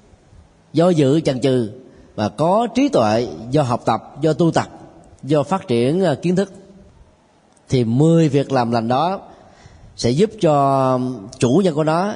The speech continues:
dầu tái sanh ở cảnh giới nào, cũng đều là người đang sống trên hạnh phúc hết á. Cõi trời,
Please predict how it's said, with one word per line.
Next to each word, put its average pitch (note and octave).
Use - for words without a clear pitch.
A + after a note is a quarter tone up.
dầu A#2+
tái G3
sanh D#3+
ở B2
cảnh B2+
giới F3
nào, B2+
cũng C#3
đều F3+
là B2+
người A#2+
đang A#2+
sống D#3+
trên C#3
hạnh G2+
phúc F3
hết F3
á. -
Cõi B2
trời, B2